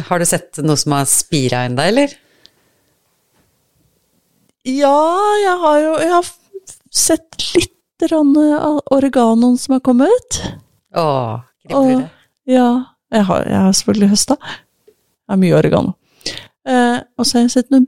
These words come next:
Speaker 2: bitte, bitte små kruspersiller. Og så sitronmelissen har begynt å få grønne blader, og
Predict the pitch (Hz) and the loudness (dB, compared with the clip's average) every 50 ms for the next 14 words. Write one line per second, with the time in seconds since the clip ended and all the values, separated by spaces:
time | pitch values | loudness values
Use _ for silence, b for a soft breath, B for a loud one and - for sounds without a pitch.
0 | _ - - 403 - - _ _ - 403 - 370 - - - 370 - - 339 320 | _ -2 -4 -4 -4 -6 _ _ -4 -2 0 -2 -2 0 -2 -2 0 0 0 0
1 | 311 - - 302 269 - - 277 262 - 285 302 392 392 - - _ _ _ _ | 0 2 2 0 0 0 0 -2 -2 -2 0 0 0 0 -2 -8 _ _ _ _
2 | _ _ _ _ _ _ _ _ _ _ _ _ _ _ _ _ _ _ _ _ | _ _ _ _ _ _ _ _ _ _ _ _ _ _ _ _ _ _ _ _
3 | - _ _ _ - 254 220 - - - 240 214 214 208 208 208 202 202 196 196 | -20 _ _ _ -18 -14 -10 -6 -4 -2 0 2 2 2 4 4 4 4 4 4
4 | 196 190 180 - - 190 - - - 175 165 160 160 165 175 180 180 - - - | 2 2 0 0 -2 -2 -2 0 2 2 4 4 4 4 4 2 0 0 0 -2
5 | - - 220 220 220 220 214 202 - 220 208 - 220 208 214 208 202 202 202 208 | 0 0 0 0 0 0 -2 -2 -2 -2 0 0 2 2 2 2 2 2 2 2
6 | 214 208 208 208 208 214 196 226 233 233 233 233 233 233 - - - _ _ _ | 2 2 2 2 0 0 0 0 2 2 4 2 2 0 -2 -6 -12 _ _ _
7 | _ - 226 214 196 185 175 170 175 170 175 175 170 170 170 175 165 165 170 170 | _ -6 -2 0 2 2 4 4 4 4 4 2 2 2 2 0 0 0 0 0
8 | 170 185 | 0 -2